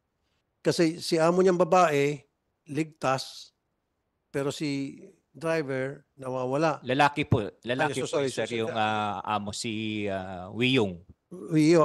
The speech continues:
Speaker 1: okay,
Speaker 2: Yes,
Speaker 1: sorry.
Speaker 2: sir,
Speaker 1: Kasi
Speaker 2: yes.
Speaker 1: amo niyang, si Wiyong, ligtas. At, ah, ang balita, eh, amo-amo raw to sa Pogo.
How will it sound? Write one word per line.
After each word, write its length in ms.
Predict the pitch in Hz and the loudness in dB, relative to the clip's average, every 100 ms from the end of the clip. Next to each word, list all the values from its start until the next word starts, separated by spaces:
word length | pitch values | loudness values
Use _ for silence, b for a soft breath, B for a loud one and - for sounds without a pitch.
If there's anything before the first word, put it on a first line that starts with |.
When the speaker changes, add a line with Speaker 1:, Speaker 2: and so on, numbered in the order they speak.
| 139 | 4
Speaker 1:
okay, 160 | 143 | 2
Speaker 2:
Yes, 160 | 117 113 | 2 2
Speaker 1:
sorry. 80 | 110 | 0
Speaker 2:
sir, 80 | |
Speaker 1:
Kasi 200 | 95 95 143 | -2 -2 0
Speaker 2:
yes. 80 | 143 | 2
Speaker 1:
amo 160 | 175 175 | 4 4
niyang, 240 | 165 151 151 b b b | 6 4 0 b b b
si 160 | - | -8
Wiyong, 560 | 131 165 160 139 143 - | 0 4 6 6 2 -2
ligtas. 560 | 139 127 151 127 - - _ _ _ _ _ _ _ _ _ | -4 0 0 0 -2 -14 _ _ _ _ _ _ _ _ _
At, 160 | 127 - _ _ _ _ _ _ - | -4 -4 _ _ _ _ _ _ -4
ah, 480 | 135 127 123 123 123 | 0 0 0 -2 -2
ang 160 | 147 139 | 0 2
balita, 560 | 143 160 160 139 127 - - | 4 4 4 2 2 -2 -6
eh, 240 | 135 127 123 | -4 -4 -2
amo-amo 540 | 143 143 147 139 139 | -2 0 0 0 2
raw 160 | 139 131 | 2 2
to 320 | 156 151 143 | 2 0 -2
sa 160 | - 127 | -6 -6
Pogo. 640 | - 123 120 151 156 - | -2 -2 2 4 2 0